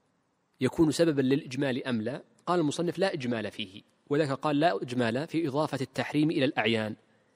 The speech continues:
خلافا لأبي حنيفة وغيره، سأذكر من قال بالقول الثاني بعد قليل.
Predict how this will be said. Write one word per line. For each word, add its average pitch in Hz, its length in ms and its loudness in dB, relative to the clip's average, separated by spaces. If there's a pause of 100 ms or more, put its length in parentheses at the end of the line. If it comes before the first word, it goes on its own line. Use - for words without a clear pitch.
(260)
خلافا 170 320 2
لأبي 135 280 0
حنيفة 135 340 -2
وغيره، 135 220 0
سأذكر 151 460 -4 (380)
من 135 100 4
قال 135 220 2
بالقول 120 260 0
الثاني 135 320 0
بعد 113 180 -4
قليل. 98 260 -10